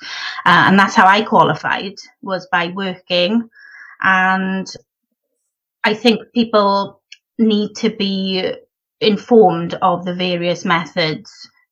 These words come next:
that you can actually join the, the legal sector. It doesn't have to be that traditional route. So yes, there's, there's lots of opportunities out there, absolutely.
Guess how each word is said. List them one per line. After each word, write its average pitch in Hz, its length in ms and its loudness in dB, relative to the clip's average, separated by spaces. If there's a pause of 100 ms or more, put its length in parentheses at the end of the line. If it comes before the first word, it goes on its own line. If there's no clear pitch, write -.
that 180 160 -4
you 185 140 -6
can 190 140 -6
actually 170 420 -6
join 165 640 -2
the, 156 280 -4
the 180 80 -4
legal 156 360 -2
sector. - 560 -4 (260)
It 165 180 -4
doesn't 180 300 2
have - 380 -4
to - 100 -2
be 165 240 -2
that 156 240 0
traditional 175 560 -2
route. 156 320 -2
So 214 140 2
yes, 202 340 2
there's, 220 240 2
there's 240 140 4
lots 254 320 4
of 226 120 0 (180)
opportunities 180 640 0
out 165 260 0
there, - 80 0
absolutely. - 760 -4